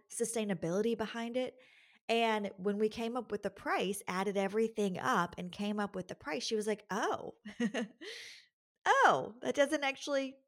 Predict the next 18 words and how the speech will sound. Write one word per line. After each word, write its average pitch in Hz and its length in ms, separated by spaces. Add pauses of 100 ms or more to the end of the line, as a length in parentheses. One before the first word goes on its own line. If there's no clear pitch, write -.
(120)
that 240 120
doesn't 285 200
actually 202 360
sound 165 420
too 165 160
expensive." - 760 (840)
Exactly. 269 1300 (360)
This 254 200
is - 160
what 262 120
happens 185 540
when 180 160
you 196 160
decide 190 540
to 165 60
create 175 380
more 170 200
joy 175 720